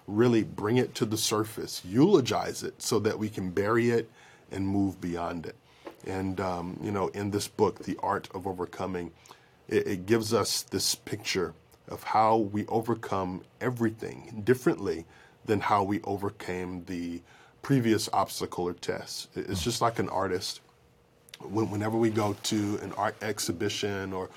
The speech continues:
you know, whenever there's a artist that has a, um, a, a, a show or he has, um, you know, a studio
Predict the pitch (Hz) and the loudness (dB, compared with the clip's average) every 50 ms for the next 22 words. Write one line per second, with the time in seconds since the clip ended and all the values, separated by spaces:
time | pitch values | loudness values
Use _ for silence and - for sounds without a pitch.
0 | - - - - - - - - - - 107 101 98 98 92 95 98 - 98 101 | -18 -20 -20 -20 -20 -20 -20 -12 -6 -2 0 0 2 2 2 0 0 0 -2 0
1 | 95 104 101 98 95 - - - 92 98 95 95 95 92 90 92 87 - - - | 2 2 2 4 2 0 -2 -4 -4 -2 0 0 0 0 0 -2 -4 -4 -6 -6
2 | 82 85 92 95 95 92 90 - - - 95 101 101 98 95 104 - - - - | -6 -8 -8 -6 -6 -6 -6 -6 -2 0 0 0 2 0 0 -2 -2 -4 -4 -2
3 | - 98 95 - - - - 98 95 92 90 90 92 - - - - - - - | -2 -2 -2 -2 -2 -4 -4 -4 -2 -2 -2 -2 -4 -6 -8 -10 -12 -20 -20 -20
4 | - - - _ _ - - 95 95 92 92 90 92 - - - 95 95 92 92 | -20 -20 -20 _ _ -10 -8 -6 -6 -6 -6 -6 -6 -8 -8 -8 -10 -8 -8 -8
5 | 90 90 90 90 - _ _ _ _ _ _ _ _ _ - - - - - - | -10 -10 -12 -14 -16 _ _ _ _ _ _ _ _ _ -14 -14 -14 -18 -20 -20
6 | - - - - - _ _ _ _ _ - - - - - 95 85 85 76 - | -20 -20 -20 -20 -20 _ _ _ _ _ -20 -20 -10 -4 -2 0 0 0 -2 -2
7 | - 92 92 - - 90 95 - - - - 135 110 101 90 - - - - - | -2 -4 -4 -2 -2 -2 -2 0 0 4 6 6 6 6 4 2 -4 -12 -16 -14
8 | - - 95 95 95 92 92 - - - 107 101 - 107 95 90 87 87 87 87 | -8 -4 -2 0 0 0 -2 -4 -8 -10 -8 -6 -4 -4 -4 -2 -2 -2 -4 -4
9 | - - - - - - - - 92 92 92 90 92 - - - 101 101 98 92 | -4 -4 -4 -6 -8 -12 -12 -10 -10 -8 -10 -10 -12 -14 -14 -12 -10 -8 -8 -6
10 | 90 87 90 92 - - 90 - - - - 123 120 113 107 92 85 80 | -6 -6 -6 -8 -8 -8 -4 -2 -2 2 4 4 4 4 2 0 0 -2